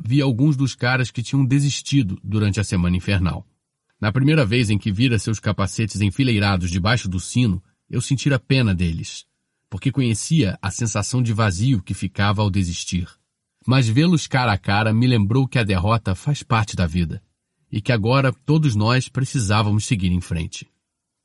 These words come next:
Como eu não tinha desistido, sabia que seria chamado de volta, mas não fazia ideia se isso significava ter que passar por uma terceira semana infernal ou não.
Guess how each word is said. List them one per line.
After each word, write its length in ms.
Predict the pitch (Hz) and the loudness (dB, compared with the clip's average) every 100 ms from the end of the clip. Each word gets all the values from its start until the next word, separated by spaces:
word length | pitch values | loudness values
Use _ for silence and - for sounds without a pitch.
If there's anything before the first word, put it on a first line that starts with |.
| _ _ _ _ _ _ _ | _ _ _ _ _ _ _
Como 300 | 120 151 160 | 2 4 6
eu 100 | 156 | 6
não 180 | 165 185 | 6 4
tinha 280 | - 135 | 2 2
desistido, 680 | 101 98 85 - - 101 85 - _ _ _ - | 2 2 0 -4 -4 -2 -4 -12 _ _ _ -8
sabia 500 | - 135 104 165 123 | -2 0 4 2 2
que 100 | - | -2
seria 280 | - 107 | 0 0
chamado 360 | 110 113 101 104 | 0 0 2 0
de 120 | 101 | 0
volta, 440 | 101 101 85 67 - _ _ _ _ | 2 2 0 -4 -16 _ _ _ _
mas 140 | - 104 | -2 0
não 160 | 139 | 2
fazia 340 | 151 151 131 165 | 2 0 2 0
ideia 380 | 131 127 127 156 | 2 2 4 2
se 260 | - 101 | -4 -4
isso 220 | 113 - | -4 -4
significava 800 | 92 - 117 120 120 101 101 87 | -6 -4 0 0 -2 -2 0 0
ter 220 | 85 110 104 | -2 -2 -2
que 100 | 107 | -2
passar 400 | 107 98 123 107 | -2 -2 -2 -2
por 160 | 107 | 0
uma 160 | 95 95 | 0 0
terceira 600 | - 101 - 131 143 110 | -2 -6 0 2 2 2
semana 300 | - 98 98 | 0 0 0
infernal 520 | 92 95 80 80 104 | 0 -2 0 0 2
ou 140 | 123 135 | 2 2
não. 200 | 82 | 0